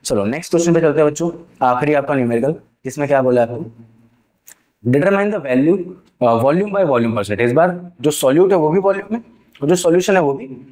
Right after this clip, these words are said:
volume में, ठीक है। Volume by volume percentage निकालना है। Made by combining twenty five M L of ethanol,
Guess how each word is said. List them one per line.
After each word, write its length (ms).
volume 340
में, 140
ठीक 160
है। 60
Volume 320
by 80
volume 280
percentage 320
निकालना 300
है। 80
Made 320
by 140
combining 580
twenty 400
five 200
M 120
L 80
of 160
ethanol, 340